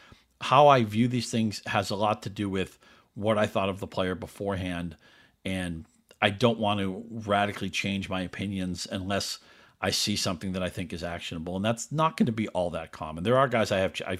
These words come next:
I can tell you that, and, and then sometimes it's a player we didn't see, right? It's, like, like Seiya Suzuki,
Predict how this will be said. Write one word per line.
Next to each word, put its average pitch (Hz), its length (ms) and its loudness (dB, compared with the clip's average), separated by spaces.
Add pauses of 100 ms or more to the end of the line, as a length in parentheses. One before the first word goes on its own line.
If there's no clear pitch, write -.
(280)
I 95 80 -2
can 90 120 -10
tell 101 160 0
you 87 140 -2
that, 85 180 -6 (640)
and, - 140 -4
and 143 160 4
then 135 80 4
sometimes 147 360 2
it's - 80 -10
a 117 40 -6
player 123 200 6
we 120 60 4
didn't 107 360 0
see, 101 180 -2
right? 90 200 -2
It's, - 220 -2
like, 107 260 -2
like 104 140 -2
Seiya 131 280 2
Suzuki, 98 560 -2